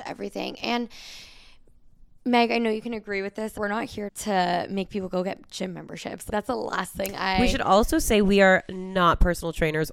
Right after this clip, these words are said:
Speaker 2: or dietitians.
Speaker 1: Fair.
Speaker 2: We
Speaker 1: We
Speaker 2: just love
Speaker 1: We just
Speaker 2: fitness.
Speaker 1: love it. We just love it.
Speaker 2: <laughs>
Speaker 1: We can't take any of that credit for sure.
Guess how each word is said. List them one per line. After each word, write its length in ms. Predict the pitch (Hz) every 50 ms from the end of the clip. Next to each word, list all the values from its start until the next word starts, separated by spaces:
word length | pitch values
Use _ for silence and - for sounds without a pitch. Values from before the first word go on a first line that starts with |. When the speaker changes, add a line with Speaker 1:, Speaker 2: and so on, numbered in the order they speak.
| _ -
Speaker 2:
or 180 | 165 165 156
dietitians. 680 | 156 82 85 - - - - - - - - - -
Speaker 1:
Fair. 400 | - - 208 - - - 196 190 196 220
Speaker 2:
We 100 | - 202
Speaker 1:
We 140 | 202 202
Speaker 2:
just 440 | 202 170 208 220 247 - - - -
love 680 | - - 240 220 202 185 214 165 - - 196 190 - -
Speaker 1:
We 140 | - 247 285
just 100 | 233 247
Speaker 2:
fitness. 480 | 226 196 - - - 151 - - - 269
Speaker 1:
love 80 | 330
it. 40 | 359
We 40 | 339
just 140 | 254 262 330
love 140 | - - -
it. 200 | 95 76 - - -
Speaker 2:
<laughs> 40 | - 539 480 - - - - _ -
Speaker 1:
We 40 | 285
can't 160 | 226 302 262
take 140 | - 254 -
any 160 | 214 202 196
of 80 | 196 196
that 140 | - 185 -
credit 260 | - - - - -
for 100 | 240 233
sure. 380 | - - - 220 - - -